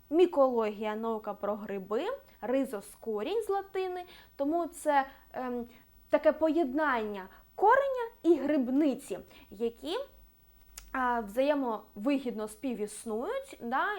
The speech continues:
і корінь рослини, він забезпечує,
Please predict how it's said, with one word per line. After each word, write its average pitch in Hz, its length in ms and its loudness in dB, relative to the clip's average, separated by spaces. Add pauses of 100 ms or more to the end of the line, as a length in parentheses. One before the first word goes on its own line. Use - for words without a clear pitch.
(100)
і 269 260 -6 (300)
корінь 269 560 6 (200)
рослини, 240 640 -2 (200)
він 269 320 0
забезпечує, 233 1120 -2